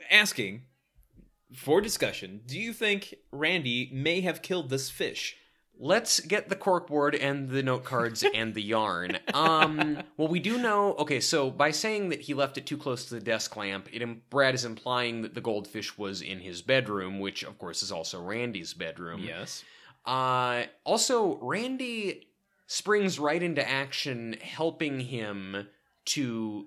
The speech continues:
Speaker 2: uh, try and cover up this goldfish's death,
Speaker 1: Mm-hmm.
Speaker 2: which, I mean, I, and I can see Randy enjoying the activity just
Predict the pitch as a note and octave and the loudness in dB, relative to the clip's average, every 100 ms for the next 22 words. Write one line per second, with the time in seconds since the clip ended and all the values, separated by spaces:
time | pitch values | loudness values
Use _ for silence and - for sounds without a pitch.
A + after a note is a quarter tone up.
0 | - A2 G#2+ F#2+ - D#3+ C#3 B2 A2+ B2+ | -10 -2 0 0 0 2 2 0 -4 -4
1 | G#2+ G#2+ G#2 G#2+ - G#2 G#2 G2 G#2 - | -2 -2 -2 -6 -4 -4 -6 -8 -8 -8
2 | F#2 F2 G2 A#2 F#2+ A2+ B2+ - A#2+ A2+ | -8 -12 -2 2 2 0 -6 -10 -10 -10
3 | G#2+ F#2+ F#2+ A2+ C3+ C3 - - - - | -12 -12 -10 0 2 2 2 2 0 -6
4 | _ _ _ B2+ D3 C3 A#2+ C#3 C3+ C3 | _ _ _ 0 2 2 2 2 2 2
5 | C3 D#3 D3 F#3+ E3 C3+ C3+ C3+ B2+ A2+ | 0 -2 0 0 0 0 0 0 -2 -2
6 | G#2+ G2+ - _ _ _ _ _ _ - | -4 -6 -10 _ _ _ _ _ _ 0
7 | D#3+ C#3+ C#3 D3 C#3 C3 A#2 A2+ - C#3+ | 2 2 2 2 2 0 0 0 0 -2
8 | A#2 A2 A2+ | -2 -2 -4